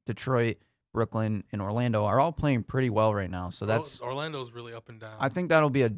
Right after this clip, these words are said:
Speaker 1: little bit of a jumble, but if, if the Pistons are gonna do anything in the playoffs, they need to realize they need this sixth seed. If, I guess, if Indiana stays at the three, because that's,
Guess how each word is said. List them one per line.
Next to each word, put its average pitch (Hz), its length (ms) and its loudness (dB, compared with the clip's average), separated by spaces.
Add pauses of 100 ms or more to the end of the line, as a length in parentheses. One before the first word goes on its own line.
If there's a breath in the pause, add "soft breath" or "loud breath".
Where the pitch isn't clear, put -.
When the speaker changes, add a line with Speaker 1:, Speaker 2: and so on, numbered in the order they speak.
Speaker 1:
little 127 220 2
bit 131 140 2
of 120 80 0
a 123 40 0
jumble, 123 400 0
but 104 360 2 (1080)
if, 139 140 0
if 160 140 4
the 170 100 0
Pistons 233 300 2
are 233 60 4
gonna 202 140 2
do 151 140 4
anything 151 260 2
in 151 40 0
the 147 80 0
playoffs, 156 400 2 (160)
they 120 160 -2
need 123 380 2
to 135 100 2
realize 117 500 4
they 113 140 -2
need 107 320 0
this 110 140 0
sixth - 320 -6
seed. 95 320 -6
If, 139 160 2 (560)
I 107 40 -6
guess, 107 280 -4
if 117 200 -2 (280)
Indiana 117 360 -2
stays 104 300 -4
at 98 80 -12
the 101 80 -14
three, - 280 -12 (1000)
because 131 200 0
that's, 151 300 2